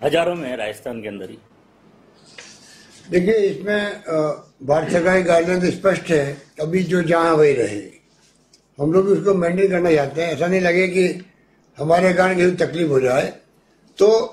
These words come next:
Speaker 2: उनकी तकलीफ वाजिब है, जो रास्ते में camp बने हुए हैं वहाँ लोग रह रहे हैं, जो मजदूर अपने राज्य में जा नहीं पाए हैं, वो बड़ा, बड़ा issue है जो सूरत में और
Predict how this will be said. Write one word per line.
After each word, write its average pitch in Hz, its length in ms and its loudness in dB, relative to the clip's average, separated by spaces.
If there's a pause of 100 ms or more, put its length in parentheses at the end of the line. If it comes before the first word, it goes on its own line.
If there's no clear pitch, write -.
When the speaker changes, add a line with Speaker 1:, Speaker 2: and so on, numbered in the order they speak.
(240)
Speaker 2:
उनकी 202 280 0
तकलीफ 185 540 -2
वाजिब 165 360 2
है, 180 500 0 (800)
जो 175 180 2
रास्ते 165 420 2
में 196 220 0
camp 190 200 0
बने 180 280 -2
हुए 185 200 2
हैं 160 140 2
वहाँ 156 260 -2
लोग 175 220 -2
रह 175 80 4
रहे 175 200 2
हैं, 170 360 -6 (1080)
जो 151 120 2
मजदूर 151 520 0
अपने 165 260 -2
राज्य 160 220 2
में 175 120 -2
जा 165 160 4
नहीं 175 180 0
पाए 170 180 0
हैं, 170 60 0
वो 165 100 -2
बड़ा, 160 560 -2
बड़ा 151 180 -2
issue 170 340 0
है 170 120 4
जो 160 220 0
सूरत 151 420 -2
में 165 220 2
और 147 380 -2